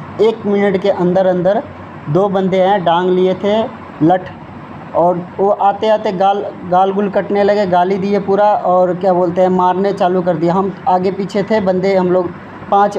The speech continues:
बंदे थे हम लोग, आगे पीछे थे, कोई इधर कोई उधर पट्टी डाल रहा था, कोई इधर लगा रहा था, अपना जाल जुल मार रहा था। वो एक बंदे को मिल गया, एक बंदा उसको मार के उधर ही गिरा दिए।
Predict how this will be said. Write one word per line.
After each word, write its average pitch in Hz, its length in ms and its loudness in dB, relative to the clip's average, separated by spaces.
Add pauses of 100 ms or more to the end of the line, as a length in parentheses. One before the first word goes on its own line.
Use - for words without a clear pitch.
(120)
बंदे 180 280 0
थे 175 160 0
हम 147 200 2
लोग, 135 120 -2 (420)
आगे 175 240 2
पीछे 196 320 -2
थे, 196 220 0
कोई 196 240 2
इधर 185 220 2
कोई 185 200 0
उधर 180 220 2
पट्टी 190 260 -2
डाल 180 220 4
रहा 180 120 2
था, 175 120 -2
कोई 180 180 0
इधर 180 160 2
लगा 175 300 2
रहा 170 140 2
था, 180 80 -4
अपना 175 220 0
जाल 170 240 2
जुल 175 160 0
मार 170 240 2
रहा 160 180 2
था। 151 280 -2 (280)
वो 185 100 0
एक 196 320 0
बंदे 190 280 0
को 196 120 -2
मिल 190 220 2
गया, 190 160 2
एक 175 180 0
बंदा 185 220 0
उसको 185 240 -2
मार 180 260 2
के 185 100 -2
उधर 190 260 2
ही 185 60 0
गिरा 170 260 2
दिए। 147 320 0